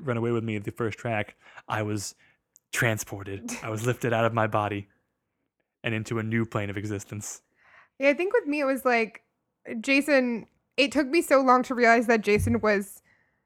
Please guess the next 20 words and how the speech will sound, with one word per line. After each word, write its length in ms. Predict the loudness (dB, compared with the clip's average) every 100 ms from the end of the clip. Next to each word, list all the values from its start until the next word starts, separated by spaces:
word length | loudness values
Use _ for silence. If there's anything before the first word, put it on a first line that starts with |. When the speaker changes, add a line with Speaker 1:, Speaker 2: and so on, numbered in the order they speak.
| _ _ _
Speaker 2:
sincere 600 | -2 0 2 6 8 8
about 320 | 6 8 8 6
his 160 | 6
love 180 | 6 6
for 80 | 4
Carly 240 | 6 6
Rae 140 | 6 4
Jepsen. 340 | 4 4 4
I 100 | 6
really 300 | 6 6 6
thought 220 | 6 4
he 80 | 4
was 140 | 0 0
being 240 | -4 -2
facetious 500 | -6 -6 -6 -4 -4
for 160 | 0 0
a 60 |
very 260 | 2 2 2
long 280 | 2 2 4
time. 420 | 6 6 4 2